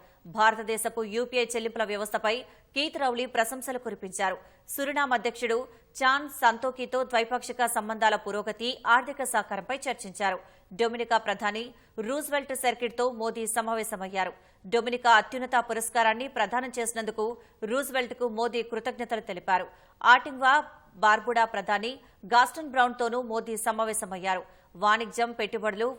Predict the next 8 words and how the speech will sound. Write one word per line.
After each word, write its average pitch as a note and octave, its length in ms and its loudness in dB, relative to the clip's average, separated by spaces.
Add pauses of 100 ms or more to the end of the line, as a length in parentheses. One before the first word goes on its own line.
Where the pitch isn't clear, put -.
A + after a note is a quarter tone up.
వాతావరణ C4+ 440 4
మార్పులపై A3 640 0 (300)
ఇరువురు A#3 480 0
అభిప్రాయాలను A#3 600 2
పంచుకున్నారు. F#3+ 640 -2 (300)
సెయింట్ C4 400 0
లూసియా A#3 340 2
ప్రధాని G#3+ 520 -2